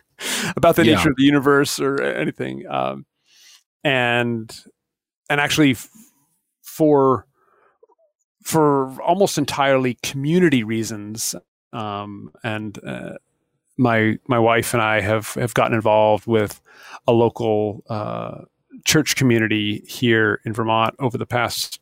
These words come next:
Speaker 1: uh, you know, four or five
Speaker 2: Hmm.
Speaker 1: years.
Speaker 2: Hmm.
Speaker 1: And it's, it's a very, um,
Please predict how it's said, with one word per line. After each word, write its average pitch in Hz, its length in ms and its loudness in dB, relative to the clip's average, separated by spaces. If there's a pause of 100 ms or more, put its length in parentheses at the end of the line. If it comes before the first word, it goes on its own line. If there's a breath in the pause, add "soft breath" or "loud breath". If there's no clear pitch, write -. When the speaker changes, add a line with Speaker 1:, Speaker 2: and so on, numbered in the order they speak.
(100)
Speaker 1:
uh, 131 340 -4 (200)
you 160 120 -6
know, 120 80 -2
four - 180 -2
or - 40 -4
five 117 200 -2
Speaker 2:
Hmm. 131 60 -2
Speaker 1:
years. 113 340 0 (520 loud breath)
Speaker 2:
Hmm. 135 60 0
Speaker 1:
And 120 640 0 (420)
it's, - 460 2
it's - 320 2
a 165 60 6
very, 139 680 6
um, 107 580 -6